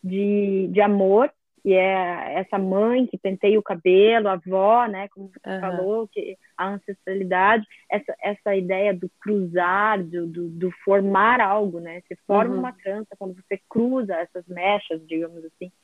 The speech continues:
Speaker 2: Uhum.
Speaker 1: E, e, a, e, na verdade, também nos nossos feedbacks, por exemplo, nos nossos espetáculos,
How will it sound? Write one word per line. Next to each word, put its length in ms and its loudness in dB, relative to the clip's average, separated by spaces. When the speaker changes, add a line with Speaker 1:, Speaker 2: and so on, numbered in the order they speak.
Speaker 2:
Uhum. 320 -4
Speaker 1:
E, 500 4
e, 200 4
a, 320 2
e, 80 0
na 160 2
verdade, 500 0
também 520 -2
nos 180 -4
nossos 340 -6
feedbacks, 720 -2
por 160 0
exemplo, 420 -4
nos 140 -6
nossos 320 -6
espetáculos, 680 0